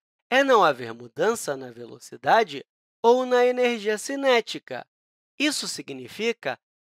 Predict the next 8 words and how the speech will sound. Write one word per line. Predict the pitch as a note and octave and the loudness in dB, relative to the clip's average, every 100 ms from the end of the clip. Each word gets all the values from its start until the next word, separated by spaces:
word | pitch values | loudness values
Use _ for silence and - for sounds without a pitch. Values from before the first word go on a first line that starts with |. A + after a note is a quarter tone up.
| - | -10
que, | A3+ - | -8 -6
independentemente | C#4 D4 C#4 C4+ A3+ G3+ G3 - G3+ D3+ B2+ - B2 - _ _ _ | -4 4 4 4 0 0 -2 -4 -6 -6 -6 -12 -18 -20 _ _ _
de | F3 | -10
quão | - D4+ E4 | 0 2 2
complicado | - A#3+ - F3 - C3+ B2+ B2+ | 2 -4 -4 -8 -4 -4 -4 -12
seja | B2 - C3 A#2+ B2 | -14 -10 -10 -12 -18
esse | - C3 | -16 -18
campo, | - G3+ A#3 - C3+ | -4 -2 -2 -4 -10